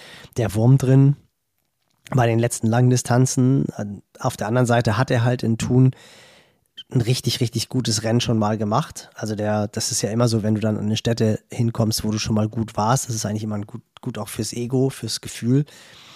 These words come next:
Also den würde ich mit Sicherheit auch echt stark einschätzen.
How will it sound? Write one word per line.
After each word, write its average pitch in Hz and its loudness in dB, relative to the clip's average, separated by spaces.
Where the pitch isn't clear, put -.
Also 104 -6
den 104 -4
würde 107 -2
ich - -8
mit 107 0
Sicherheit 110 -2
auch 113 -2
echt 113 -6
stark - -2
einschätzen. 120 -2